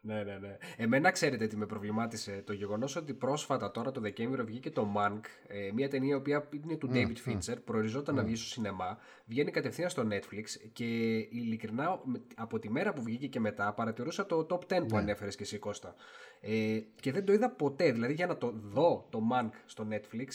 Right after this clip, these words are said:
Speaker 1: ε, πήγα με το search.
Speaker 2: Καλά,
Speaker 1: Δεν το
Speaker 2: εννοείται.
Speaker 1: βρίσκα
Speaker 2: Μα δεν
Speaker 1: πουθενά.
Speaker 2: είναι, μα πλέον η πλειοψηφία του, αυτό που λέγαμε, έχει μεταφερθεί το κοινό της τηλεόρασης.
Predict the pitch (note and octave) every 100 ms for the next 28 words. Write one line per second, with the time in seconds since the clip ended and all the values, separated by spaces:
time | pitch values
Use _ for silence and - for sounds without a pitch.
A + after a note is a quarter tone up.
0 | - B2 A#2+ A#2+ A#2 F3 G3+ F#3 D#3 F#3
1 | A#2+ - - - D#3+ A#2 D3+ E3+ F#2 E2+
2 | - B2+ D3 F#3+ G3 C#3+ A#2 A#2 - E3+
3 | F3+ F3+ D3+ B2 - A2+ D3+ D#3 - C3+
4 | B2 G#2+ G2 F#2+ F#2 F2 - A2+ F#3+ F3+
5 | G3+ D3 G2 F#2 F2 - C3 B2+ E3+ F3
6 | D3+ A#2 G2 A#2+ C#3+ - F#2 F2 - -
7 | E3+ F#3 D#3+ G2+ F2+ - D#2+ -